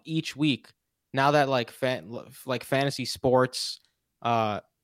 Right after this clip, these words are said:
the N F L, uh, N F L betting is legalized in a bunch of states now. Think about how that's, that's huge. Like,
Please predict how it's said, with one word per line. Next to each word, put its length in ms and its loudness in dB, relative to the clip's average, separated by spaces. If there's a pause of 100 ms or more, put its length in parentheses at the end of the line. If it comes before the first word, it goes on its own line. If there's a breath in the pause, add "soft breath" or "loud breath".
(220)
the 120 -2
N 140 -2
F 160 -2
L, 300 4
uh, 300 0
N 120 0
F 140 0
L 120 4
betting 380 2
is 220 -4
legalized 560 4
in 60 0
a 60 0
bunch 240 2
of 80 -6
states 320 -2
now. 280 2 (520 soft breath)
Think 160 4
about 200 6
how 300 6
that's, 340 0
that's 260 -2
huge. 500 2 (560)
Like, 240 0